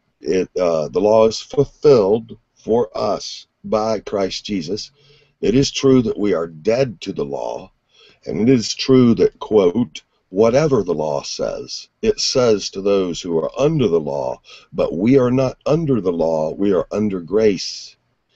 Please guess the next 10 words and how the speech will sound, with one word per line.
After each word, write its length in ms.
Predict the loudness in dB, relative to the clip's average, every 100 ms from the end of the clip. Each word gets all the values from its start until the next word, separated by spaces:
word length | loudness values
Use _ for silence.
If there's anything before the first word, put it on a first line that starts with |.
| _ _ _ -8
And 300 | -2 0 -2
Scripture 400 | 0 0 0 -4
does 280 | 0 0 -2
say, 640 | -2 2 4 6 4 -2 _ _ -12
"Reckon 640 | -4 0 0 0 0 2
yourself 640 | 2 0 -2 -2 -2 -4 _ _ -14 -4
dead 340 | 2 2 0 -8
to 140 | -6
the 120 | -4 0
law 380 | 0 0 -4